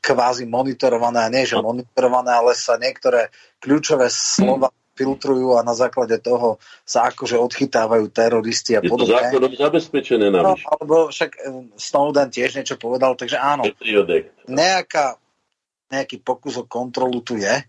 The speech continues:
Speaker 1: ale, e, ide o to, či a do akej miery toto dopustíme v západnom svete. Dneska, e, v podstate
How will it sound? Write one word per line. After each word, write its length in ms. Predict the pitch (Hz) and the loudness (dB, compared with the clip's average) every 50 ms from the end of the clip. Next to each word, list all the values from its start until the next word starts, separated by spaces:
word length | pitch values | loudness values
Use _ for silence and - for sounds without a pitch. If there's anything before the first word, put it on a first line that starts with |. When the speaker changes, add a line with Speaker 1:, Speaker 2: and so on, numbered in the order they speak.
| _ _ _ _ _ _ _ _ _ _ _ _ _ _ _ _ _ _ _ _ _ _ _ _ | _ _ _ _ _ _ _ _ _ _ _ _ _ _ _ _ _ _ _ _ _ _ _ _
Speaker 1:
ale, 640 | - 110 113 117 117 120 117 113 113 113 110 107 - | 0 2 2 4 4 4 4 4 4 2 2 0 -2
e, 300 | - _ _ _ 107 110 110 110 107 107 107 107 107 107 104 - _ _ _ _ _ _ _ _ _ 151 | -6 _ _ _ -8 -6 -4 -2 -2 -2 0 0 -2 -4 -6 -8 _ _ _ _ _ _ _ _ _ -4
ide 180 | 143 127 135 139 151 | 0 2 4 4 4
o 80 | 156 | 2
to, 320 | - - 156 151 151 - - _ | 2 2 2 2 2 2 -2 _
či 240 | - - - 208 - | -8 -2 0 0 2
a 80 | 139 147 | 2 0
do 160 | 123 123 143 | 2 2 4
akej 400 | 160 160 147 - - 139 127 123 | 4 2 2 0 -4 -4 -4 -2
miery 480 | 120 123 131 135 135 135 135 131 120 | -2 -2 0 0 0 0 0 -2 -2
toto 400 | - 135 135 - - 135 123 104 101 - - - _ _ _ _ | -4 -6 -8 -4 -4 -4 -4 -4 -6 -14 -20 -20 _ _ _ _
dopustíme 800 | - 135 139 135 - 147 135 - - - 139 131 131 127 123 120 | 0 0 0 0 -2 -4 -4 -4 0 0 2 2 4 2 2 0
v 40 | 104 | 0
západnom 520 | 107 117 113 117 - 135 123 117 117 110 - | 0 0 0 0 0 -2 -4 -4 -6 -10 -10
svete. 480 | - 107 101 101 98 - - 76 - _ _ - - - - - _ _ _ | -8 -8 -8 -8 -8 -10 -16 -20 -20 _ _ -20 -20 -20 -20 -20 _ _ _
Dneska, 640 | - 131 180 180 - - - 151 143 147 147 - _ _ _ _ _ _ _ | -2 -2 -2 0 -2 -2 -2 0 0 0 -2 -6 _ _ _ _ _ _ _
e, 140 | - 131 131 123 120 117 117 117 110 - _ - - _ _ - | -4 0 0 2 2 0 -2 -4 -6 -10 _ -20 -20 _ _ -20
v 80 | - - _ | -20 -10 _
podstate 800 | - 139 139 - - - 143 139 - - 135 127 127 123 117 110 | -6 -4 -4 -6 -2 -2 -2 -2 -2 0 2 4 4 4 4 2